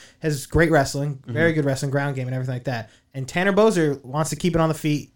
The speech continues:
Speaker 1: strike, and try and finish you. I don't see that happening. I, I don't think he's gonna finish Latifi. I think Latifi's gonna be able to take him down and grind out a win, like I said. Wres-, use it, wrestle fuck him, basically.
Speaker 2: All right.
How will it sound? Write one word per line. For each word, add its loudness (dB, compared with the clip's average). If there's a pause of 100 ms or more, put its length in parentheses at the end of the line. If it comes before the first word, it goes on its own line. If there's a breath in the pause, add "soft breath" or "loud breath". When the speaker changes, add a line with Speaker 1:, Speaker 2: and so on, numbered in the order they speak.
(140)
Speaker 1:
strike, 0
and -6
try 0
and -2
finish -4
you. -10 (540 soft breath)
I -4
don't -2
see -2
that 0
happening. -6
I, 0
I 6
don't 4
think 0
he's -4
gonna 0
finish -4
Latifi. -6 (100)
I -8
think -10 (680)
Latifi's -2
gonna 0
be 0
able 2
to 0
take 0
him -2
down -4
and -8
grind -8
out -8
a -8
win, -12
like -12
I -12
said. -14
Wres-, -4
use -2
it, -8
wrestle 0
fuck -6
him, -12 (100)
basically. -10 (1800)
Speaker 2:
All -12
right. -8